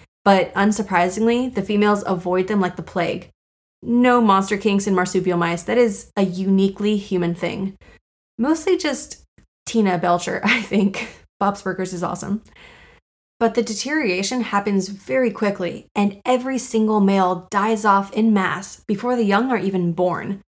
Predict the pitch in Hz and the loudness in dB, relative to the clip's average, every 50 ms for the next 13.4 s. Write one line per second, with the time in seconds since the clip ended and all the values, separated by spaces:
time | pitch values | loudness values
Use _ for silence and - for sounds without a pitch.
0 | _ _ _ _ _ - 220 208 208 240 226 202 277 320 339 311 220 180 185 185 | _ _ _ _ _ -2 0 2 4 4 2 2 2 2 2 2 2 2 2 2
1 | 196 214 226 220 - 196 196 196 196 190 185 190 190 190 185 185 185 - 190 180 | 2 2 0 2 0 0 0 0 0 0 0 0 0 0 -2 -2 -2 -2 -2 2
2 | 185 185 180 - 196 180 175 170 170 175 180 247 349 - - - - _ _ _ | 2 2 2 0 0 0 0 0 0 0 0 -2 -2 -4 -6 -14 -18 _ _ _
3 | _ _ - 285 285 - - 320 320 285 302 - - 214 - - - - - - | _ _ -6 -6 -6 -4 0 0 2 2 0 -2 -2 -4 -4 -4 -8 -14 -18 -20
4 | _ _ _ _ - _ _ _ _ _ - _ _ _ - 214 240 247 214 208 | _ _ _ _ -20 _ _ _ _ _ -20 _ _ _ -4 -2 -2 0 0 -2
5 | 220 220 226 214 208 - - - 208 208 208 214 226 226 247 247 254 262 262 247 | -2 -2 -2 -2 -4 -6 -8 -4 0 2 4 6 6 6 6 6 2 2 0 -2
6 | - - - - 208 202 202 208 214 208 190 190 - 190 185 180 180 - - 190 | -4 -4 -2 -2 -2 -2 -2 -2 0 0 0 2 0 0 -2 -2 -4 -4 -4 -4
7 | 175 170 - - 196 175 - - - - - - - _ _ _ - 196 196 196 | -4 -4 -4 0 0 0 0 0 -4 -10 -18 -20 -20 _ _ _ 2 4 4 6
8 | 220 226 240 247 - - - 208 208 202 196 196 - - 196 180 175 185 - - | 6 6 4 4 2 2 0 2 2 2 2 0 0 0 0 0 0 -2 -4 -4
9 | 156 104 104 - - - _ _ _ _ - 208 208 208 208 - 220 208 196 196 | -4 -6 -6 -8 -10 -14 _ _ _ _ -4 0 0 0 2 2 0 0 0 0
10 | - - - _ _ _ - 190 - 226 202 226 254 247 254 269 285 311 302 - | -4 -8 -12 _ _ _ -6 -2 0 2 2 2 2 0 -2 -4 -4 -4 0 2
11 | 208 190 - 180 165 196 196 185 170 170 165 170 165 170 - - 196 170 - - | 2 2 2 2 2 2 2 2 0 0 0 -2 -4 -6 -4 -6 -6 -6 -6 -10
12 | - - _ _ - - - - - _ - - 196 208 185 - - 185 196 247 | -14 -18 _ _ -20 -20 -20 -20 -18 _ -4 -2 0 0 0 0 0 0 2 2
13 | 294 285 - 277 247 226 - - | 0 0 -2 -2 -2 -2 -4 -8